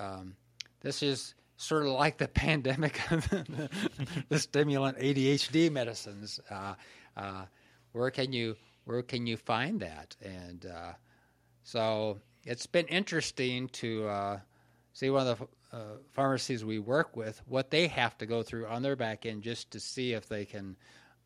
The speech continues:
uh, obtain enough medicine to take care of the, uh, the patients that they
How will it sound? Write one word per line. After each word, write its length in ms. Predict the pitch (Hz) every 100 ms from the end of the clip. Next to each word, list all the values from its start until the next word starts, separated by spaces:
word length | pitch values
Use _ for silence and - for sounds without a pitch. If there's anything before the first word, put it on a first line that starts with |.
| -
uh, 220 | 95 90 92 _ _ _
obtain 540 | - - - 120 113 104 -
enough 280 | 110 107 101 -
medicine 380 | 107 104 - 101
to 100 | 95
take 260 | 107 98
care 320 | - 104 101
of 160 | 98 95
the, 240 | 92 92 -
uh, 100 | 90 87
the 120 | 98
patients 480 | - 107 - 101 -
that 140 | 98
they 280 | 104 98 90